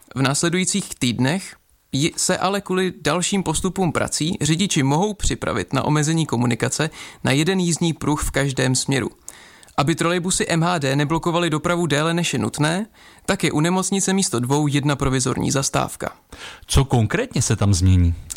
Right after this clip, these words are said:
Speaker 1: U všech přechodů budou podle vedoucího městského odboru dopravy a majetku Dalibora Dařílka semafory. Ty tam dosud nejsou. Když bude chtít někdo přejít, bude muset zmáčknout zelenou, aby systém semaforů zastavil dopravu.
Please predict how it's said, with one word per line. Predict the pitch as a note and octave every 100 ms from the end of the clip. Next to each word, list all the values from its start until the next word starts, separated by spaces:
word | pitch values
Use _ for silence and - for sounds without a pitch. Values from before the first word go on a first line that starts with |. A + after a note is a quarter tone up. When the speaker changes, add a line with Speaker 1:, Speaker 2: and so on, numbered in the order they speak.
| - - - - C#3
Speaker 1:
U |
všech | C3+ A3+ A3
přechodů | C#3 C#3+ B2+ C#3 G#3+ F3+
budou | D3 F3+ F3+
podle | F#3+ F#3
vedoucího | D3+ F3 G3 G3+ G3+
městského | F#3 F3 - F#3+ F#3+
odboru | - C#3+ F3+ F#3+
dopravy | D#3+ D3+ E3+ F#3
a | D3
majetku | B2+ C3 - D#3+
Dalibora | D#3 F3 F#3 D3
Dařílka | C3 C#3+ D3+ D3 D3+
semafory. | - C#3 C3+ - - - - - - -
Ty | E3+
tam | F#3
dosud | F3 E3 E3+
nejsou. | D3 C#3 - - - - _ _ - - -
Když | C3 D#3+
bude | D#3 A3
chtít | - F#3+
někdo | F#3 D3
přejít, | - - E3 A#3+ -
bude | - E3+ F#3+
muset | G3 G3
zmáčknout | D3 D#3 F3 C#3 A#2
zelenou, | D3 E3+ F#3+ -
aby | D#3 F3+
systém | G3+ - A#2
semaforů | C#3+ D#3+ - E3+ E3+
zastavil | C#3+ C#3 C3+ B2+
dopravu. | B2+ B2 G#2 -